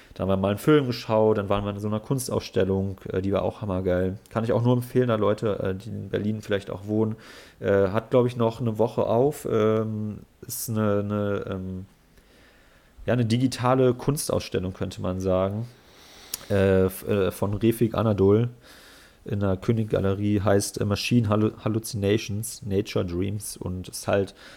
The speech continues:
da sind halt verschiedene, ja, so oled-Displays, äh, wo dann sozusagen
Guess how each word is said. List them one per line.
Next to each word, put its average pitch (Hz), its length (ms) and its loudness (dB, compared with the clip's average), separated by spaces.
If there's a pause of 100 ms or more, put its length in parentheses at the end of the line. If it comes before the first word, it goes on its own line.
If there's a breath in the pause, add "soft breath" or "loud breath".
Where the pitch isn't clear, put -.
(140 loud breath)
da 107 80 -4
sind 101 140 -2
halt 107 100 -2
verschiedene, 104 800 0 (340)
ja, - 100 -4
so 98 140 -2
oled-Displays, 123 1300 2 (180)
äh, - 80 -14
wo 98 340 2
dann 101 140 -2
sozusagen 95 800 -2